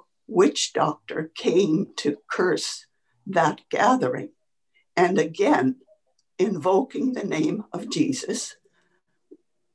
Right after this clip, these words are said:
the church service went on, the witch doctor left, and thirteen souls committed their life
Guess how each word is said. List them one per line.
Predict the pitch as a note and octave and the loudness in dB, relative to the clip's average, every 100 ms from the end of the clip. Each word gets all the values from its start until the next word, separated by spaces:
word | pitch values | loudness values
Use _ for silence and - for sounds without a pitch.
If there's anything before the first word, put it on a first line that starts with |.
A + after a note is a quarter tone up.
| _ _ _ _ _ _ - - - - _ _ _ - | _ _ _ _ _ _ -16 -16 -16 -20 _ _ _ 0
the | - | 2
church | B2 - E3+ B3 | 2 2 0 0
service | - - D3+ D3 G3+ - - _ - | -2 0 2 2 -2 -8 -12 _ -4
went | D#3 D3+ G3+ | 0 2 2
on, | D3+ D3+ A3+ - _ _ _ _ - | 0 2 0 -4 _ _ _ _ -18
the | - D#3+ C#3+ | -2 0 2
witch | C#3+ D3 F#3+ - - | 2 2 0 -2 -2
doctor | D#3+ G#3 - F3+ E3+ | 0 0 -2 -4 -2
left, | E3+ - F3+ D4 - - - _ _ _ - | 0 0 -2 -6 -12 -20 -20 _ _ _ 2
and | F3 E3+ E3+ - _ _ _ _ _ | 4 4 0 -8 _ _ _ _ _
thirteen | B3 D4 - - D#4 A3 | -2 -2 -2 0 2 2
souls | - C#3+ F3+ A#3+ D3+ - | -2 0 0 2 0 -4
committed | - A3 - - - | -8 -4 -2 -2 -2
their | F3 E3+ | -2 -2
life | - D3 D4 | 0 -2 -2